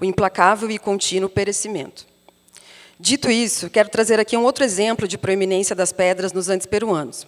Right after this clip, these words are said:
mas especificamente da região do Vale de Sondondo, né, um vale composto por sete povoados, que pode vir a ser declarado em breve como paisagem cultural pela unesco. Falo das pedras maquete,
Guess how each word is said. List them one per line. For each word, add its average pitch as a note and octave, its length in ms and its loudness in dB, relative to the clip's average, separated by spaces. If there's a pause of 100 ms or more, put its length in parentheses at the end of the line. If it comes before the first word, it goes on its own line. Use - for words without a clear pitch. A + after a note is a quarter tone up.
mas E3 160 -4
especificamente G3 1080 -2 (540)
da G#3+ 200 4
região G#3 640 0
do E3+ 80 -10
Vale E3 300 -2
de D3+ 200 -10
Sondondo, C#3+ 600 -10 (120)
né, B2+ 100 -14
um C#3+ 60 -10
vale F3 340 0
composto F3 500 -4
por - 140 -14
sete F3 360 -2
povoados, E3 800 -4 (840)
que - 120 -8
pode A3 340 6
vir G#3+ 300 0
a A#3+ 40 8
ser A#3 180 4
declarado G#3 800 4
em A#3+ 100 0
breve G3 580 2
como G3+ 260 -2
paisagem G3 680 4
cultural G3+ 640 4
pela G#3 260 4
unesco. E3 600 -2 (580)
Falo G#3+ 320 4
das - 220 4
pedras A3+ 460 4
maquete, G3+ 720 0